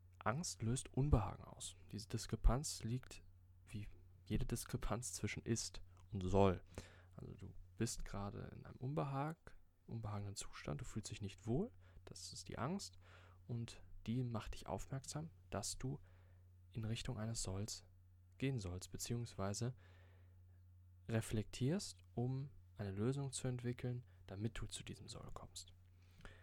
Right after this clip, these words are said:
Und damit komme ich auch schon zu den zwei Ausprägungen der Angst. Es gibt einmal die konstruktive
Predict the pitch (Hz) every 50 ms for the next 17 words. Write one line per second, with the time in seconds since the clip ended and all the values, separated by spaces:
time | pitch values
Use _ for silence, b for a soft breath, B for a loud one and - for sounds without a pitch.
0 | B B B B B B B B - - - - - - - - - 110 113 117
1 | 139 135 - 147 147 147 147 - 131 - - 131 127 - - 120 113 113 - -
2 | - - - - - 123 156 - - - - 101 98 95 95 92 95 95 95 98
3 | - - 120 147 - - - - - - - - - 98 95 98 - - - 117
4 | - - - - - - - - - - 139 151 160 165 202 220